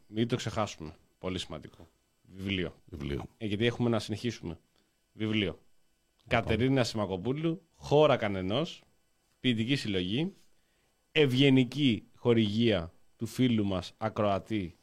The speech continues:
Speaker 1: του Άρη.
Speaker 2: Της Κατερίνας ίδιας.
Speaker 1: Και της Κατερίνας. Κατερίνα, το κλείσαμε, την Κατερίνα.
Speaker 2: Ευχαριστώ.
Speaker 1: Όπου
Speaker 2: Πάλι
Speaker 1: μας έστειλε
Speaker 2: καλά.
Speaker 1: αυτό το βιβλίο. Είναι ένα μικρό βιβλιαράκι, ένα ωραίο βιβλιαράκι με ποίηματα της Κατερίνας Ασημακοπούλου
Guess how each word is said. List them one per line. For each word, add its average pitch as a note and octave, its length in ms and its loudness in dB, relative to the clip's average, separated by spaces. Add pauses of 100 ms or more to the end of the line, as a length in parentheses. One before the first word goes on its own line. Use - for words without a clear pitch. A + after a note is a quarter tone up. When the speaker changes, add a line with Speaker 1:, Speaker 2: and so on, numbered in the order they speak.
(300)
Speaker 1:
του A#2+ 240 4
Άρη. G#2 360 2 (220)
Speaker 2:
Της - 120 -18
Κατερίνας B2+ 600 4
ίδιας. A2+ 280 -6
Speaker 1:
Και C#3 60 -4
της C3 100 -4
Κατερίνας. G2+ 560 -2 (600)
Κατερίνα, G2+ 460 -4
το F#2 200 -14
κλείσαμε, F2+ 320 -10
την F2 180 -10
Κατερίνα. E2+ 360 -6 (460)
Speaker 2:
Ευχαριστώ. - 320 -16 (460)
Speaker 1:
Όπου B2 240 4
Speaker 2:
Πάλι C3 120 0
Speaker 1:
μας C3 80 6
έστειλε D3+ 200 2
Speaker 2:
καλά. D3+ 120 6
Speaker 1:
αυτό C3+ 140 -2
το D3 80 6
βιβλίο. D3 600 4
Είναι D#3 180 4
ένα E3 120 6
μικρό C#3+ 600 4
βιβλιαράκι, A#2 920 2
ένα C#3+ 420 2
ωραίο C3+ 560 8
βιβλιαράκι A2 880 2 (440)
με A#2 440 4 (160)
ποίηματα A2 640 4 (140)
της - 220 -12
Κατερίνας A2+ 640 2
Ασημακοπούλου G#2+ 720 -2